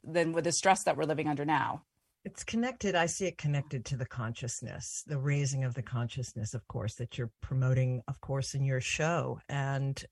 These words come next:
Speaker 2: Shift Makers, and hopefully I'm promoting in this, that, you know, and it gets back to a sense of, of, uh, uh, of internal work, of getting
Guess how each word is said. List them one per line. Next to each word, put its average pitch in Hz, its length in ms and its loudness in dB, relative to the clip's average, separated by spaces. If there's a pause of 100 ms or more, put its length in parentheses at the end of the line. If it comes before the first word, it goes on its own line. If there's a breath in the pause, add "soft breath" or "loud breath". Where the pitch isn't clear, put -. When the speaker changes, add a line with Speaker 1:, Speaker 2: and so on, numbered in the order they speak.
Speaker 2:
Shift - 380 -6
Makers, 131 360 -2
and 131 120 2
hopefully 139 440 0
I'm 135 160 0
promoting 139 500 2
in 131 120 0
this, 160 260 0
that, 143 260 -2
you 156 160 0
know, 139 220 0 (720 loud breath)
and 175 80 4
it 170 100 0
gets 226 300 6
back 190 540 8
to 180 200 0
a 165 80 4
sense 180 420 -2
of, 147 520 0 (100)
of, 143 380 -4 (140)
uh, 160 100 -2 (120)
uh, 165 100 -2 (140)
of 165 160 -6 (120)
internal 175 720 0
work, - 680 -2 (400)
of 147 280 -4 (140)
getting 165 500 0